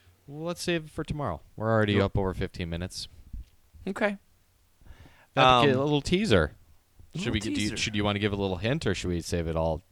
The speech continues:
Speaker 1: just
Speaker 2: Oh, I'll
Speaker 1: fresh?
Speaker 2: give a little hint. Um,
Speaker 1: Okay.
Speaker 2: it's our, uh, one of our fans, um, he's
Speaker 1: We have
Speaker 2: Zach.
Speaker 1: a lot of 'em.
Speaker 2: Yeah, man, we do. He asked,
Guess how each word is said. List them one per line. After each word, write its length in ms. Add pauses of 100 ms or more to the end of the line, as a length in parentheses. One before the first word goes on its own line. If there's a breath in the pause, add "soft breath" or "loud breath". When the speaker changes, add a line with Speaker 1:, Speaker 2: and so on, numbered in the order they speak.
Speaker 1:
just 220
Speaker 2:
Oh, 80
I'll 100
Speaker 1:
fresh? 120
Speaker 2:
give 120
a 40
little 180
hint. 320 (120)
Um, 280
Speaker 1:
Okay. 80 (1080 soft breath)
Speaker 2:
it's 140
our, 260
uh, 280 (100)
one 140
of 60
our 80
fans, 840
um, 460 (100)
he's 280
Speaker 1:
We 60
have 180
Speaker 2:
Zach. 80
Speaker 1:
a 40
lot 280
of 120
'em. 220 (800)
Speaker 2:
Yeah, 260
man, 260
we 120
do. 340 (440 soft breath)
He 400
asked, 580